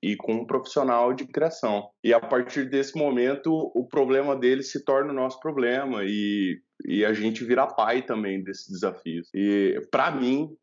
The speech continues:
o cliente que não entende isso e, e acaba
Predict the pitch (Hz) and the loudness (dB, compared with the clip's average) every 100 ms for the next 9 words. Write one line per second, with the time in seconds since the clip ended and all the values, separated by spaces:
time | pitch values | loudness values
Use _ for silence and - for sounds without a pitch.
0 | - 107 113 113 110 135 123 120 139 143 | -4 0 4 4 2 2 2 4 2 0
1 | - 123 123 131 127 120 127 131 110 107 | 0 2 2 2 2 2 2 0 0 2
2 | 123 127 - 98 98 98 98 87 87 - | 0 -2 -6 -2 0 0 -2 -4 -6 -2
3 | 104 101 - 104 107 107 98 90 87 | 0 0 2 0 2 0 0 -2 -4